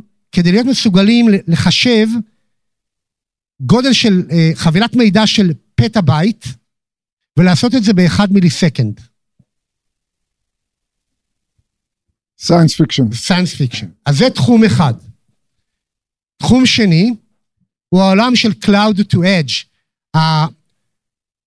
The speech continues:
Speaker 1: כדי גם לעמוד ב-, לא רק בגודל המנוע ובכמה מידע צריך לטחון בו, אלא לעשות את זה גם במיליסקנד,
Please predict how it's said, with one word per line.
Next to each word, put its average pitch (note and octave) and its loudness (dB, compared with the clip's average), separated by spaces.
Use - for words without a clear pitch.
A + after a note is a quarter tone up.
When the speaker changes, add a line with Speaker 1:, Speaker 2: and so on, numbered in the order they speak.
Speaker 1:
כדי G#3 2
גם C#4+ 0
לעמוד G#3 2
ב-, E3 0
לא E3 4
רק C4 0
בגודל E3 0
המנוע F#3+ 2
ובכמה F#3+ 0
מידע F#3+ 2
צריך - -6
לטחון F#3+ 2
בו, D3+ 2
אלא D#3+ 2
לעשות G#3 0
את A#3+ 0
זה A3+ 0
גם G3+ 4
במיליסקנד, F#3 2